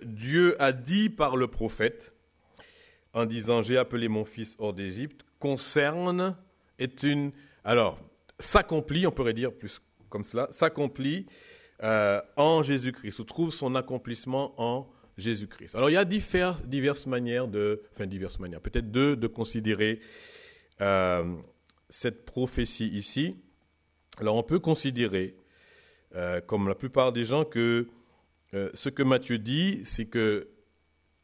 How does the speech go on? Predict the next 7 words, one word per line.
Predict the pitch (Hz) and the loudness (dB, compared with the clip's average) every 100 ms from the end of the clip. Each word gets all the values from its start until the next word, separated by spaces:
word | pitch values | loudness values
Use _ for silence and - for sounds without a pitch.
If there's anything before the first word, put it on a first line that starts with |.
| - | -20
c'est | - | -12
comme | - 113 | -8 -8
s'il | 131 120 | -6 -6
disait | 107 104 143 147 | -4 0 0 -2
que | 110 104 101 | -4 -2 -4
Jésus-Christ | 90 104 101 101 - 131 131 - 104 | -6 -10 -10 -14 -8 -6 -8 -12 -12
est, | 104 | -12